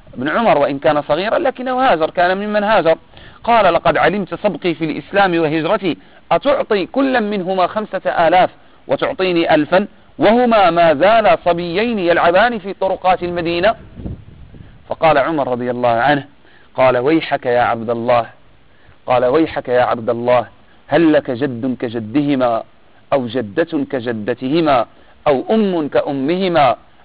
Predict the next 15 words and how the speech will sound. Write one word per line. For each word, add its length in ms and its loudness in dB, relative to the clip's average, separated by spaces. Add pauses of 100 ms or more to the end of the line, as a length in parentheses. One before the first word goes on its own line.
(120)
أو 120 0
أب 360 0
كأبيهما؟ 680 -2 (1200)
هل 300 2
لك 160 0
جد 440 0
كجدهما؟" 800 2
يعني 200 -6
النبي 380 -4
صلى 260 -2
الله 340 2
عليه 180 0
وسلم، 300 -6
هل 300 2 (480)
جدك 380 2